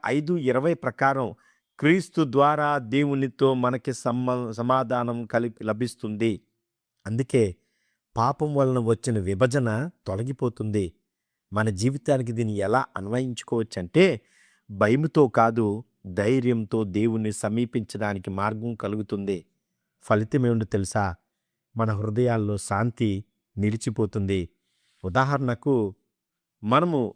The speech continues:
యేసు ప్రభు వారు శిలువపై రక్తము ద్వారా మనకి సమాధానం కలుగుతుంది. ఈ లోకంలో యేసు ప్రభు వారు జన్మించడం ద్వారా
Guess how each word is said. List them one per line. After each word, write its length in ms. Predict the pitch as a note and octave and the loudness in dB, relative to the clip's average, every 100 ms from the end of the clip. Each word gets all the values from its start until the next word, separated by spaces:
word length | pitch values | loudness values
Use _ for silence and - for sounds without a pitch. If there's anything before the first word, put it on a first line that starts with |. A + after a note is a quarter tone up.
| _ | _
యేసు 280 | B2 D#3 - | 2 4 2
ప్రభు 640 | D3+ C#3+ C3 C3+ B2 G#2 - | 0 -2 0 2 2 0 -2
వారు 340 | G#2+ B2 A2+ F2+ | 2 2 2 -4
శిలువపై 600 | - - A#2 C#3+ B2 C3 | -8 -4 0 0 2 0
రక్తము 580 | G#2+ G#2 - - B2+ G2+ - _ _ _ _ | 0 -2 -4 -4 -2 -4 -8 _ _ _ _
ద్వారా 480 | G#2+ G#2+ A2 A#2 G2 - _ _ - | -2 0 2 0 -2 -8 _ _ -8
మనకి 560 | G2+ A2 - G#2+ F2+ - | -4 -4 -4 -4 -4 -10
సమాధానం 640 | - G2 G#2+ B2 B2 A#2 | -6 -4 -2 0 -2 -2
కలుగుతుంది. 680 | A2 G#2+ G#2+ - G2+ G2+ F2 - - _ - | -4 -6 -6 -8 -6 -6 -8 -14 -20 _ 4
ఈ 120 | D3 | 6
లోకంలో 480 | D#3+ G#3 G#3 G3+ F#3+ | 6 4 2 2 2
యేసు 280 | D#3 D#3 D#3+ | 2 0 -4
ప్రభు 300 | - E3 D3 | -2 -2 0
వారు 360 | C#3+ C3 A2+ - _ _ - | 2 2 -2 -8 _ _ -18
జన్మించడం 760 | G#2 A#2 C3+ E3 D#3 C3+ B2 | -4 -2 0 -2 -2 -6 -2
ద్వారా 420 | A#2 A2+ A2+ G2+ | 0 2 0 -2